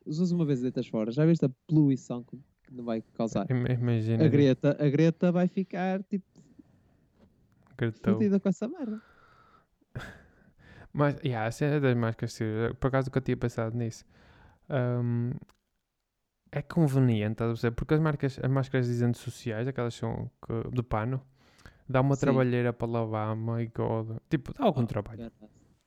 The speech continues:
Speaker 1: Mas isso também dá o trabalho de lavares a roupa normalmente, não é? Pronto,
Speaker 2: Oh,
Speaker 1: tens que
Speaker 2: mas
Speaker 1: lavar à mão. Pronto.
Speaker 2: Exato, tens que lavar à
Speaker 1: É o
Speaker 2: mão,
Speaker 1: que
Speaker 2: é.
Speaker 1: é.
Speaker 2: Água quente e
Speaker 1: É o
Speaker 2: detergente.
Speaker 1: que é.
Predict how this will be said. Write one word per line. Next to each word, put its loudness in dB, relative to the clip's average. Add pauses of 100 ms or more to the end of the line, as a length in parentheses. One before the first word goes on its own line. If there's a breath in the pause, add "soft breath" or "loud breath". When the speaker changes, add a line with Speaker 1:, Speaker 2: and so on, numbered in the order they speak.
(460)
Speaker 1:
Mas 0
isso -4
também -2
dá 0
o -2
trabalho 0
de -6
lavares 4
a 8
roupa 4
normalmente, -2
não -6
é? -8
Pronto, -6
Speaker 2:
Oh, -4
Speaker 1:
tens 2
que -
Speaker 2:
mas 0
Speaker 1:
lavar 4
à 0
mão. -14 (260 loud breath)
Pronto. -12
Speaker 2:
Exato, -4
tens -12
que -6
lavar 2
à 2
Speaker 1:
É 2
o -2 (140)
Speaker 2:
mão, -2
Speaker 1:
que 6
Speaker 2:
é. 0
Speaker 1:
é. -18 (100)
Speaker 2:
Água 2
quente 0
e 2
Speaker 1:
É 0
o 0
Speaker 2:
detergente. -2
Speaker 1:
que -2
é. 0